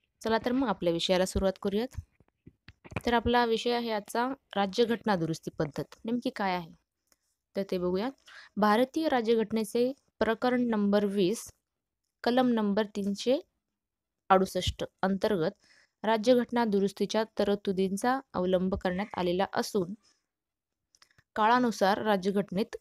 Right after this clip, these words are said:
क्रमप्राप्त असे किंवा जनतेच्या इच्छा आकांक्षानुसार त्या घटनेत वेळोवेळी बदल किंवा दुरुस्ती होण्याची गरज असते. अन्यथा लोक अशी राज्यघटना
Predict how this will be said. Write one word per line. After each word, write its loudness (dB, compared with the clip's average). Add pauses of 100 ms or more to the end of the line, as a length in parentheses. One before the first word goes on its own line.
(320)
क्रमप्राप्त 2
असे 0 (120)
किंवा 0 (680)
जनतेच्या 2
इच्छा 0
आकांक्षानुसार 0 (100)
त्या 4
घटनेत 0
वेळोवेळी 4
बदल 2 (100)
किंवा 6
दुरुस्ती -2
होण्याची 0
गरज 4
असते. -8 (960)
अन्यथा 2 (480)
लोक 8
अशी 4
राज्यघटना 2